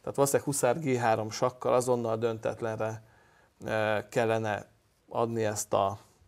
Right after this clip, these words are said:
partit, örökös sakkal, ugye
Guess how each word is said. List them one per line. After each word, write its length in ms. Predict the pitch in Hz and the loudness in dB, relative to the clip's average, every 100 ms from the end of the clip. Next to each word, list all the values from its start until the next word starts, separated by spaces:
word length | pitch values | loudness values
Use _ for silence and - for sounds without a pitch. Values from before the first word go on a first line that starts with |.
| - _ _ | -20 _ _
partit, 580 | 117 120 - 190 190 - | 4 4 8 8 8 -2
örökös 420 | 123 110 107 113 | -2 -2 -2 -6
sakkal, 640 | - 127 127 - 170 175 175 - - - _ | -2 -2 -2 0 2 4 0 -8 -20 -20 _
ugye 400 | 123 117 107 | -6 -2 0